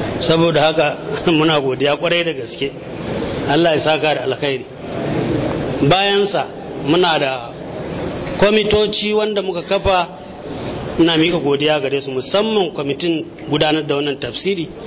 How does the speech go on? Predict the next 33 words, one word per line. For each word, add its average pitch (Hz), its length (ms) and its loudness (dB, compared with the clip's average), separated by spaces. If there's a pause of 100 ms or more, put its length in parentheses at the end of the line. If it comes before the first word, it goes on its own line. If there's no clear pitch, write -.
(480)
wanda 160 220 4
kun 147 200 4
ga 160 100 4
daga 156 120 2
farko 160 340 0
shi 175 240 -4
Doctor 151 360 -4
Ibrahim 151 300 0
Dizina 143 300 -2
shi 143 160 -2
aka 151 180 -4
gabatar, 175 400 -2 (520)
shi 175 120 2
ne 151 120 4
shugaban 135 420 0
wannan 156 260 -2
kwamiti, 139 480 -4 (720)
da - 80 0
irin 156 220 4
jajirce 165 460 2
wanda 165 200 0
suka 175 260 -2
yi, 196 240 0 (140)
muna 151 220 0
fata 147 280 -4
Allah 151 200 -2
ya 123 40 -4
saka 139 300 -4
musu 131 180 -8
da 123 80 -4
alkhairi. 156 420 0 (840)
Na 156 140 4
biyu, 196 480 2